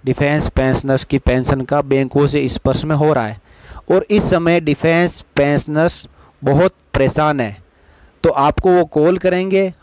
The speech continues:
आप परेशानी में उनको अपनी जानकारी दे देंगे, ओटीपी आएगा, ओटीपी भी दे देंगे। उसके बाद आप देखेंगे कि स्पर्श से तो pension नहीं आई, लेकिन जो खाते में पेंशन पड़ी है वो खाता खाली हो गया।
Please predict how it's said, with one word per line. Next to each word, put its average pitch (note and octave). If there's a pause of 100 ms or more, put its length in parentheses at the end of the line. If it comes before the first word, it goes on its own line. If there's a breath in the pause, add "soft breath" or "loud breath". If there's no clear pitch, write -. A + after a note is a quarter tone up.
(140)
आप D3+
परेशानी E3+
में F3
उनको D#3
अपनी D#3
जानकारी C#3+
दे D3
देंगे, D#3+
ओटीपी D3
आएगा, C#3+
ओटीपी C#3
भी D3
दे C3
देंगे। C3+ (1300)
उसके C3+
बाद A#2+
आप B2
देखेंगे D3 (480 loud breath)
कि C#3
स्पर्श F3+
से F3+
तो F3
pension D#3+
नहीं D#3
आई, C3 (240)
लेकिन C#3+
जो D#3
खाते B2
में F3
पेंशन C#3+
पड़ी B2+
है E3+ (760 soft breath)
वो D3
खाता C3
खाली A#2
हो G#2+
गया। G2